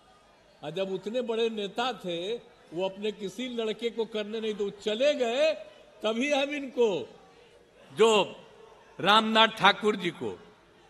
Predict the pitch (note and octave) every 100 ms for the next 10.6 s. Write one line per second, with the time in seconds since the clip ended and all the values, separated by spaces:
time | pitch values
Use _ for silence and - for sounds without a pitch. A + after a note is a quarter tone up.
0 | _ _ _ - _ _ _ _ _ -
1 | E3+ G#3 G#3 - F#3+ A#3 B3+ A#3 A#3+ A#3+
2 | A#3 G3+ G#3 B3 C4 B3 A#3+ A3+ A#3 A#3
3 | A#3+ A#3 G#3 G#3 A#3 A3 A3+ A3 A3 G#3+
4 | A3 A3 G#3+ F3+ F3 B2 G2 - _ _
5 | _ _ - D#3+ F3 A#3 G#3+ G#3+ G#3 G#3
6 | G#3 A3+ B3+ B3 G#3+ G#3+ G3 G#3+ G3+ B3+
7 | A3+ A#3 G#3 F#3 B2+ - - - - -
8 | _ _ _ _ _ D3 G#3 G#3 A3 G#3
9 | G3 B3 - A#3 A3 A#3+ G#3+ A3 A3 A3+
10 | A3+ - G#3+ F#3+ E3 A2+